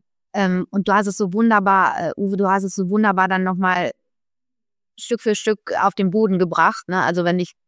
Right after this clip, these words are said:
ähm, wenn ich jetzt hingehört hätte als mittelständischer Unternehmer oder Unternehmerin, hätte ich halt sofort eine Orientierungsgröße. Ähm, und ich habe sofort daran gedacht, ich hüpfe noch mal a-, so ein halbes Thema zurück in alledem, was du gesagt hast.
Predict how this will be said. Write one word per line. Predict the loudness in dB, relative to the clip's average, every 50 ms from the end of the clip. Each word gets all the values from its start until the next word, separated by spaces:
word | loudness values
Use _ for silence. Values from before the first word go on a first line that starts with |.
| _ _ -8
ähm, | -4 -4 -2 0 0 0 -2 -4 _ _ _ _ _ _ _ -6
wenn | -4 -2 -2
ich | -2 -2
jetzt | -2 -2 0
hingehört | 0 0 2 2 2 2 2 0 0 0
hätte | -2 -2 0 0
als | 0 0 -2 -2 -2
mittelständischer | -2 -2 -2 -4 -4 -4 -4 -2 -2 -2 -2 -2 -2
Unternehmer | -2 -4 -2 -2 -2 0 0 0 0
oder | 2 0 0
Unternehmerin, | 0 0 -2 -2 0 0 0 0 0 0 -2 -2
hätte | -2 -2 -2
ich | -4 -6 -6 -14 -16 -18 _ _ _
halt | -2 -2 -2 -4 _ _ -10
sofort | -8 -8 -6 0 2 2 2 2
eine | 2 0 2
Orientierungsgröße. | 2 2 0 -2 -2 -2 0 0 0 -2 -4 -4 -4 -4 -2 -2 -2 -2 -4 -4 -4 _ _ _ _ _ _ _ -8 -4
Ähm, | -2 -2 0 0
und | 0 0
ich | 0 0
habe | 0 -2 0
sofort | 0 -2 0 2 2 2 2 2 0
daran | 0 0 0 0 0 0
gedacht, | 0 0 2 0 0 -2 -6 -14 -10 -6
ich | -4 -2 -2
hüpfe | -2 -2 -2 -2
noch | 0
mal | 0 0 0 0
a-, | -2 -2 -4 -4 _ _ -10 -8
so | -4 -2 -2
ein | 0 0
halbes | 0 0 0 -2 -4
Thema | -4 -2 0 0 0 0 0
zurück | 0 -2 0 2 0 0 -2 -6 -12 _ _ _ _ _ _ _ _
in | -4 -2 -2 0
alledem, | 0 0 0 2 2 2 0
was | 0 0
du | -2 -2
gesagt | -2 0 0 -2 -2 -2 -2
hast. | -4 -4 -4